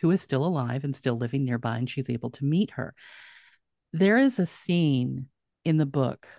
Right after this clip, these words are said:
where Dawn has shown the letter to Gertrude, who originally wrote it. And Gertrude is telling Dawn about when she wrote the book, uh, when she bought the book.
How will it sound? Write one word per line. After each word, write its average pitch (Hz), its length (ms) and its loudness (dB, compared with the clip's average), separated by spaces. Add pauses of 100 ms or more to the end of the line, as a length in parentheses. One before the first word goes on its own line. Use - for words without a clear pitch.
(140)
where 131 520 0 (100)
Dawn 165 340 2
has 190 160 0
shown 160 300 0
the 165 80 0
letter 147 220 -2
to 180 120 -6
Gertrude, 120 500 -6
who 143 100 -6
originally 131 440 -4
wrote 131 220 -8
it. - 200 -18 (800)
And 143 520 2 (460)
Gertrude 160 420 0
is 143 180 -2
telling 202 640 2 (140)
Dawn 160 380 2
about 127 300 -2
when 143 180 4
she - 200 -6
wrote 131 260 -2
the - 100 -10
book, 190 340 0
uh, 139 40 2
when 151 180 4
she 143 140 -4
bought 185 340 0
the 120 80 -4
book. - 240 -8